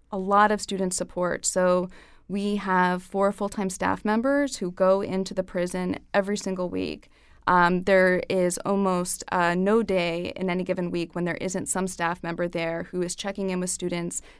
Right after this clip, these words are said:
seeing how things are going. Are you struggling with a class? Do you need additional supports?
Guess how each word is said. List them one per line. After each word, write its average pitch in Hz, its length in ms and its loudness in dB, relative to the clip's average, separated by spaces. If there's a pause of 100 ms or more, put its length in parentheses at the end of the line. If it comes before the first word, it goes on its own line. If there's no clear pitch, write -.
seeing 196 280 0
how 185 200 0
things 185 260 -2
are 180 80 0
going. 170 560 -2 (140)
Are 185 140 2
you 185 420 -4
struggling 185 420 -2
with 175 140 -8
a 175 40 -6
class? 214 640 -2 (640)
Do 202 80 -4
you 202 160 2
need 190 220 2
additional 180 400 -4
supports? 190 720 0